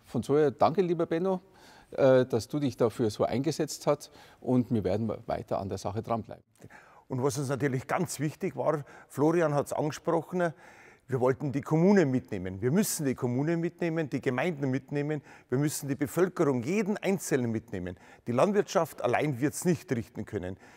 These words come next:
Speaker 2: Viele müssen vielleicht auch ihr Freizeitverhalten umdenken, ihre Mobilität umdenken. Und nur dann wird dieses Volksbegehren den Erfolg haben, den wir uns wünschen, den wir brauchen. Nur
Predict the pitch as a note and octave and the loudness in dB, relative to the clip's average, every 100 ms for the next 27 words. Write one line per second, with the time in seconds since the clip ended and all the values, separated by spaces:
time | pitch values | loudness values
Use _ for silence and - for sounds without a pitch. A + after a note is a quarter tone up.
0 | - - G3 G#3 G3 F3+ - D#3 A#2 D#3 | -20 -4 2 4 4 2 -2 -6 2 4
1 | A#2+ C#3+ - - - B2+ A#2+ - - C#3+ | 6 2 0 -2 4 4 2 -8 -6 0
2 | C3 A2+ G2 - - - G#2+ - D3+ - | 4 6 4 -2 -8 0 0 2 0 4
3 | C#3+ D3+ - E3+ E3+ E3+ F3 F3 - F#3 | 4 4 2 -6 -4 -2 0 -2 -6 -8
4 | - - - D#3 D3 D3 B2+ A#2+ B2 A2+ | -8 -16 2 4 4 2 0 -2 -2 0
5 | B2+ C3+ - E3+ E3 E3+ E3+ - F3 - | 0 0 -2 -2 2 0 0 -6 -8 -8
6 | - - - C#3+ D#3+ F3 E3 G3 E3 A#2 | -18 -20 -2 4 4 6 4 4 2 2
7 | - G3 F#3+ F3+ C#3 C#3+ D#3+ - - D3+ | 0 0 -2 -2 0 0 0 -4 -2 -2
8 | D3+ D#3+ D#3+ - - - D3 F#3 C3+ E3 | 2 2 2 -6 -18 -2 2 2 2 0
9 | - C3 F3+ - B2 D#3+ E3+ C#3+ D#3 D#3 | 2 4 4 2 2 2 2 0 0 2
10 | D#3 A#2 D#3 - C#3+ E3+ - - F#2 - | 0 0 -2 -2 -2 -2 -6 -12 -14 -16
11 | - _ C#3 C#3 C#3+ A#2+ C3 C3+ - G#2 | -20 _ 0 4 2 4 4 4 0 -10
12 | F2+ - - - _ _ C#3 G3 A#3+ F#3 | -12 -18 -20 -20 _ _ 2 4 6 4